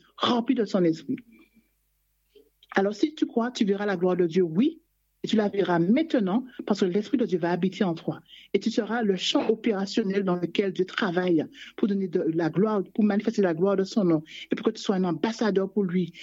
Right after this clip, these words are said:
et pour que partout où tu, tu, tu iras, eh bien, tu célébreras la justice de Dieu, la droiture de Dieu, la puissance de Dieu,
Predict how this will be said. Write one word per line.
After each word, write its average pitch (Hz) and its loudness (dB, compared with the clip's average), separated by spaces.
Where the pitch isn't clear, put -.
et 190 2
pour 202 2
que 220 6
partout 262 0
où 208 2
tu, - 0
tu, - 0
tu 233 2
iras, 190 0
eh 185 2
bien, 196 2
tu 202 -2
célébreras 208 0
la 175 2
justice 190 -2
de 185 2
Dieu, - 4
la 170 2
droiture 208 0
de 208 4
Dieu, 170 0
la 170 0
puissance 285 0
de 220 2
Dieu, 180 0